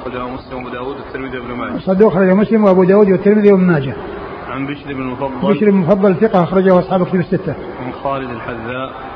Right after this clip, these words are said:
Speaker 2: وخالد الحذاء، خالد بن مهران الحذاء ثقة، أخرج له أصحاب كتب الستة.
Speaker 1: عن أبي قلابة.
Speaker 2: أبي قلابة عبد الله بن زيد الجرمي، وهو ثقة، أخرج له أصحاب كتب الستة.
Speaker 1: عن أنس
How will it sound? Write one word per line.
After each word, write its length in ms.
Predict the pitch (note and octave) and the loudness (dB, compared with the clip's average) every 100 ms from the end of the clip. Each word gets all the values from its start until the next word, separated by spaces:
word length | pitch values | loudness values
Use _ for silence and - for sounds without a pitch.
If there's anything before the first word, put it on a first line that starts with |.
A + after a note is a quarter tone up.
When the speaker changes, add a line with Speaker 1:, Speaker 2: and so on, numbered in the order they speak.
| - | -6
Speaker 2:
وخالد 240 | D#3 G3 | 0 2
الحذاء، 380 | F#3+ G3+ F#3+ F#3+ | 2 2 2 2
خالد 260 | - G#3 F#3+ | 2 2 4
بن 60 | |
مهران 300 | F#3+ E3+ F#3+ | 2 4 2
الحذاء 380 | F3 G3 F3 E3+ | 2 2 2 2
ثقة، 280 | D#3+ G3 E3 - - - - - | 2 0 -2 -4 -12 -12 -12 -6
أخرج 240 | D3+ F3+ F#3 | -2 2 4
له 120 | F3+ | 4
أصحاب 260 | F3 F3+ E3+ | 2 0 0
كتب 160 | E3+ | -2
الستة. 360 | E3+ F3+ - C3 - - A2+ | 0 -2 -2 -6 -8 -12 -10
Speaker 1:
عن 80 | C3 | -8
أبي 180 | C3 | -8
قلابة. 560 | C3 B2+ B2+ C3 B2 C3+ - - - | -10 -8 -6 -6 -6 -8 -8 -14 -2
Speaker 2:
أبي 100 | E3+ | 2
قلابة 340 | F3 F#3 G3+ F#3+ | 4 6 6 6
عبد 200 | F3+ F#3+ | 6 6
الله 140 | G3 | 6
بن 220 | F3+ F#3 | 6 6
زيد 140 | G3 F#3 | 6 6
الجرمي، 480 | E3 G3 F3+ E3+ F3 - - - - - F3 | 6 6 6 2 -2 -8 -12 -12 -14 -6 2
وهو 120 | E3+ | 4
ثقة، 260 | F#3+ F#3+ | 4 2
أخرج 260 | D3 E3 F#3 | 2 2 4
له 120 | F3+ | 4
أصحاب 240 | E3 F3+ D#3+ | 4 0 0
كتب 120 | E3 | 0
الستة. 380 | D3+ F3+ - - - - - | 0 -2 -4 -6 -10 -12 -10
Speaker 1:
عن 100 | A#2+ | -10
أنس 300 | B2+ B2+ | -8 -8